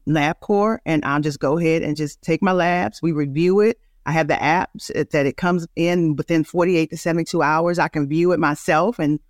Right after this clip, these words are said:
oftentimes I'm sending her a message saying, "Oh, I'm still good," or, "Hey, let's look out for this." And so that way, when we have our actual, uh, visit virtually, we already have some interactions that we've discussed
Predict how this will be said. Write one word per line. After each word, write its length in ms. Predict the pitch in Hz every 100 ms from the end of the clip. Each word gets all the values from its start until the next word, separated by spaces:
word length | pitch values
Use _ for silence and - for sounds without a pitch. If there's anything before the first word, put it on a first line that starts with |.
| _ -
oftentimes 640 | 180 196 180 175 170 156
I'm 180 | 110 165
sending 260 | - 175 160
her 140 | 190
a 60 | 170
message 320 | 165 - 165
saying, 300 | 160 151 - -
"Oh, 80 | 127
I'm 160 | 147 247
still 300 | - 170 165
good," 500 | 170 185 160 214 277 196
or, 500 | 190 185 170 170 - _ _ _
"Hey, 680 | - 233 233 196 185 185 208 - _
let's 180 | 165 190
look 160 | 214 208
out 180 | 175 -
for 100 | 170
this." 320 | 190 202 180
And 100 | 175
so 120 | 170
that 240 | 160 156 160
way, 140 | 165
when 160 | 151 151
we 160 | 170
have 240 | 160 151 -
our 260 | 151 151 147
actual, 600 | 147 151 - 151 143 147 _ - _ _
uh, 400 | 160 151 127 135 - -
visit 540 | 151 190 277 185 151
virtually, 760 | 143 170 226 - 180 147 143 160 _ _ _
we 180 | 165 190
already 380 | 160 160 160 165
have 180 | 165 160
some 240 | 165 147 -
interactions 600 | 151 139 147 - 156 147
that 160 | 151
we've 180 | 156 151
discussed 680 | 143 - - 160 147 -